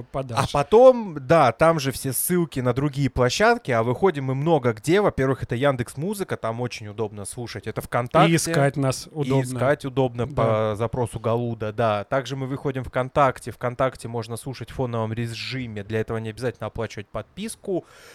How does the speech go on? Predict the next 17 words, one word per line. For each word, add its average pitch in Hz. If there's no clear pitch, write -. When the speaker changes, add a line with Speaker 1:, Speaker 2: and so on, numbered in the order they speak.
Speaker 1:
Google, 180
Apple 165
подкасты. 147
Я 117
знаю, 110
что -
есть 107
люди, 107
которые 101
и 101
там 147
слушают. 151
Вот 104
эти 104
извращенцы. 110
Ну, 139
окей, 104